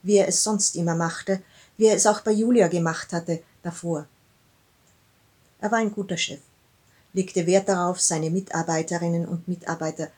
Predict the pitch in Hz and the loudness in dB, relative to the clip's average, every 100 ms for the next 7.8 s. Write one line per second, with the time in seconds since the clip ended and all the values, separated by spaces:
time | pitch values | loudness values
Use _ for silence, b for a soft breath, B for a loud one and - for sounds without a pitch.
0 | _ - 185 190 - 147 - 143 151 _ | _ -2 -2 -2 -4 -4 -8 -8 -14 _
1 | - 170 165 160 156 151 160 _ _ _ | -12 -8 -8 -8 -10 -12 -18 _ _ _
2 | _ _ _ _ _ _ _ _ _ _ | _ _ _ _ _ _ _ _ _ _
3 | _ _ _ _ _ 220 220 214 233 226 | _ _ _ _ _ -4 -2 -4 -4 -4
4 | 240 247 214 190 175 190 190 175 170 - | -4 -2 -2 -2 0 0 0 -2 -4 -6
5 | 190 185 - 202 208 214 220 147 196 202 | -6 -4 -4 -4 0 0 2 4 4 4
6 | - 185 - 170 165 190 196 190 170 170 | 0 -4 -2 -2 0 0 0 -2 -4 -4
7 | 165 160 156 160 170 185 196 | -4 -6 -4 0 0 0 -2